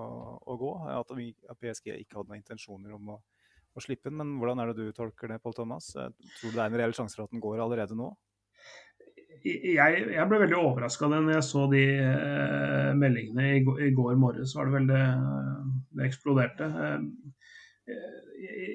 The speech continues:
Speaker 2: jeg synes jo det ville vært rart, da, at han, eh, hopper av det prosjektet, eh,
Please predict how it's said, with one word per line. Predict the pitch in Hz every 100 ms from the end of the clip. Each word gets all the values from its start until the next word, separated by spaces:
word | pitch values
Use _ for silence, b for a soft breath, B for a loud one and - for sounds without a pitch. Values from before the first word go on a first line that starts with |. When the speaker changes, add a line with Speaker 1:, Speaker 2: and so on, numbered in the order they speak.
| 185
Speaker 2:
jeg | 156 165
synes | 160 151
jo |
det | 143 135
ville | 139
vært | 131 143
rart, | 131 135 -
da, | 131 - - 135
at | 135
han, | 135 139 135
eh, | 135 135 - 85 - 143 143 - 131
hopper | 143 - _ - 131
av | 127
det | -
prosjektet, | 147 131 127 - - 127 131 127 131 B B B B -
eh, | - 135 131 127 131